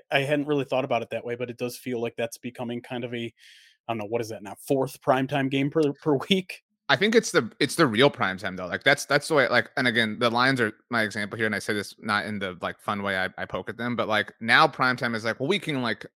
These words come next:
Speaker 2: we can, like, elevate the, like, tier two teams in terms of, um, like, attention in prime time. Like, we can let the big dogs carry the afternoons 'cause that's when people wanna watch. That's when people are on their couch, whatever. 'Cause even though it's Sunday, like, people have things to do at night or whatever, they're asleep or whatever the case may be.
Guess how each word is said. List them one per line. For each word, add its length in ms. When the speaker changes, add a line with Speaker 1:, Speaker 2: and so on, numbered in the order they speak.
Speaker 2:
we 80
can, 140
like, 180
elevate 480
the, 100
like, 300
tier 180
two 260
teams 320
in 220
terms 280
of, 200
um, 460
like, 260
attention 680
in 160
prime 300
time. 280
Like, 160
we 120
can 200
let 220
the 80
big 220
dogs 420
carry 460
the 100
afternoons 680
'cause 180
that's 240
when 80
people 260
wanna 200
watch. 260
That's 180
when 60
people 300
are 120
on 140
their 120
couch, 300
whatever. 300
'Cause 140
even 200
though 140
it's 140
Sunday, 320
like, 200
people 220
have 160
things 280
to 80
do 240
at 100
night 200
or 60
whatever, 380
they're 340
asleep 420
or 120
whatever 260
the 60
case 220
may 100
be. 200